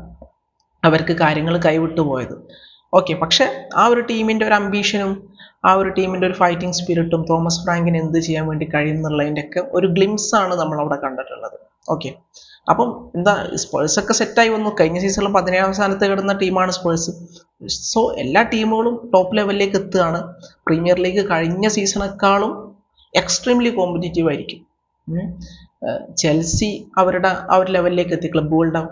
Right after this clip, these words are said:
ക്ലബ് വേൾഡ് കപ്പ് ഒക്കെ അടിച്ചുകൊണ്ട്, കോൺഫറൻസ് ലീഗ് ഒക്കെ അടിച്ചുകൊണ്ട് അവരും നല്ല ടോപ്പ് ലെവലിൽ നിൽക്കുന്ന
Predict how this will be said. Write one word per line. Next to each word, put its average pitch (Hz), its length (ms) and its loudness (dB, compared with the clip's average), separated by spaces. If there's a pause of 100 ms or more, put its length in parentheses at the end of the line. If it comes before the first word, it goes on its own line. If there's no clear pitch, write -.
(340)
ക്ലബ് 170 220 2
വേൾഡ് 180 240 4
കപ്പ് 180 160 0
ഒക്കെ 170 120 0
അടിച്ചുകൊണ്ട്, 156 420 -2
കോൺഫറൻസ് 165 560 -2
ലീഗ് 170 180 0
ഒക്കെ 165 120 -4
അടിച്ചുകൊണ്ട് 151 520 -4 (560)
അവരും 208 300 4 (160)
നല്ല 196 140 2 (100)
ടോപ്പ് 185 240 2
ലെവലിൽ 190 300 0
നിൽക്കുന്ന 180 260 -4